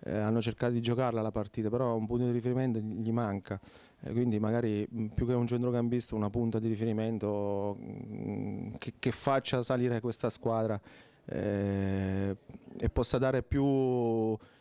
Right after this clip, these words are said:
eh, concretezza. Sapevo difatti che che, eh, qui in casa il Porto si fa rispettare, se, come, mm, come si è fatto rispettare in passato, quindi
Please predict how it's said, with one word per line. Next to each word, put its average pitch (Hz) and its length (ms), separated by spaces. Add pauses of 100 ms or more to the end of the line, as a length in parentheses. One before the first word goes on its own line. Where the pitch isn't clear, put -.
(100)
eh, 117 260
concretezza. 117 720 (680)
Sapevo 131 600 (440)
difatti 120 460
che 104 160 (920)
che, 107 240
eh, 104 260
qui 135 140
in 123 80
casa 117 600
il 110 100
Porto 123 460
si 110 120
fa 117 120
rispettare, 117 560
se, 113 280
come, 131 240 (100)
mm, 110 240 (220)
come 120 160
si 110 80
è - 20
fatto - 260
rispettare 120 420
in 113 60
passato, 113 440
quindi 113 260